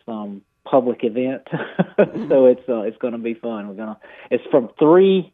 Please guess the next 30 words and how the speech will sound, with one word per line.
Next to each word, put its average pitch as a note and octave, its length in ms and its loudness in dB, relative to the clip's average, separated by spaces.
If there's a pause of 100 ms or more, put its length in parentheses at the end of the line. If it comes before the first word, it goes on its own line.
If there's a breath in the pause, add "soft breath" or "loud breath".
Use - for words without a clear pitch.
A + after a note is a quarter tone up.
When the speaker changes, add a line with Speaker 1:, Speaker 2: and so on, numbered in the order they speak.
Speaker 1:
I C#3 60 -8
mean, C3+ 140 -2
from B2+ 180 -4
nine, B2+ 480 2 (120)
from A2+ 180 -6
nine C#3 420 -2 (100)
A C3 280 2
M A2 160 -4
to A2 180 -6
three B2+ 240 0
P A#2+ 380 -4
M. F#2+ 180 -12 (580 loud breath)
next A2+ 360 -6
Saturday, G#2+ 640 -4 (140)
um, G#2 380 -14 (200)
at G#2+ 140 -10
the G2+ 60 -10
Granville A2 440 -6
Expo G#2+ 320 -10
Center A2 240 -8
on G#2 140 -12
Highway G#2+ 360 -6
fifteen, G#2+ 520 -8 (160)
just, - 140 -12 (160)
just - 180 -14
south A2 240 -8
of G2+ 100 -12
Oxford. F2 520 -12
So, G2+ 140 -12 (520 soft breath)
uh, G2+ 320 -10